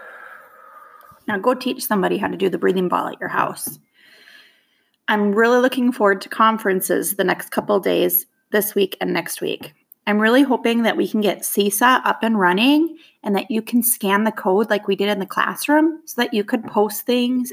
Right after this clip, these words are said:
at home from a device so all of us can share it and see each other's work. When we do our conference, I'm hoping to even try something called Google Meet on the computer.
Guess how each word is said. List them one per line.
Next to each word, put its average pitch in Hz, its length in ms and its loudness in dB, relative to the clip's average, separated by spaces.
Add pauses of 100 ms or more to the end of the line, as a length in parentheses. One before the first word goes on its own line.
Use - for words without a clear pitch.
at 208 220 0 (100)
home 202 380 2
from 196 440 0 (180)
a 185 300 -2
device 180 760 0
so - 320 -6
all 202 180 2
of 202 120 0
us 185 200 0
can 196 160 -6
share 180 380 -2
it - 180 -8
and 185 160 -4
see - 140 -4
each 196 240 -2
other's 151 300 -8
work. - 460 -6 (1300)
When 208 200 0
we 214 100 0
do 233 200 0
our 262 120 4
conference, 233 500 2
I'm 196 140 0
hoping 214 380 0
to 220 60 -2
even 208 240 -2
try 196 260 -2
something 190 420 -2
called 175 280 -2
Google 196 360 2
Meet 247 440 4 (500)
on 196 120 0
the 185 80 -2
computer. 175 720 0